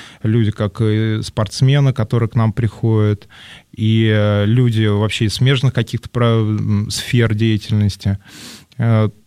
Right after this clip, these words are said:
так что да, мы очень доброжелательно относимся к, к волонтёрам, приглашаем, э, свой телефон я могу продиктовать, да,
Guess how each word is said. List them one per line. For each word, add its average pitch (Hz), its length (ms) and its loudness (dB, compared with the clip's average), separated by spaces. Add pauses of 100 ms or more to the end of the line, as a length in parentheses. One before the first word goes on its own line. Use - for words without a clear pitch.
(120)
так 117 160 0
что - 160 -2
да, 143 180 4
мы 127 200 4
очень 113 680 -2 (380)
доброжелательно 123 720 0
относимся - 500 -2
к, 113 320 0
к - 100 -20
волонтёрам, 139 540 2
приглашаем, 127 920 0
э, 113 460 0 (360)
свой 147 240 2
телефон 143 360 2
я 120 80 4
могу 123 240 0
продиктовать, 135 880 -2
да, 151 280 2